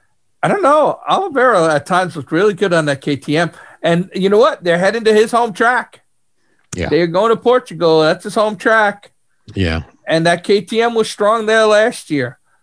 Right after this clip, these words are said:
Speaker 2: Yeah.
Speaker 1: So, uh, it'd be, it,
Speaker 2: Well,
Speaker 1: it's
Speaker 2: he, he finished, he, he finished, like, twice as many spots behind his, uh, teammate,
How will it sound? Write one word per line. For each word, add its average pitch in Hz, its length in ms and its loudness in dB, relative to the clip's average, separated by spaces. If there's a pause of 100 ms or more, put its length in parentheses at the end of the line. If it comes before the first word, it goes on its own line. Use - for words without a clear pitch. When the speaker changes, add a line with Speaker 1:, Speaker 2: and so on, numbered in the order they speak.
(160)
Speaker 2:
Yeah. 107 180 2
Speaker 1:
So, 151 180 2
uh, 143 320 0
it'd 175 200 -2
be, 196 200 -6
it, 175 280 -4
Speaker 2:
Well, 185 240 4
Speaker 1:
it's 196 100 4
Speaker 2:
he, 180 160 4
he 190 60 2
finished, 208 480 0
he, - 280 2
he 165 140 4
finished, 170 480 2
like, 127 300 2
twice 143 260 0
as 113 140 0
many 110 180 2
spots 101 320 0
behind 87 380 0
his, 71 260 -2
uh, 73 200 -2
teammate, 73 520 0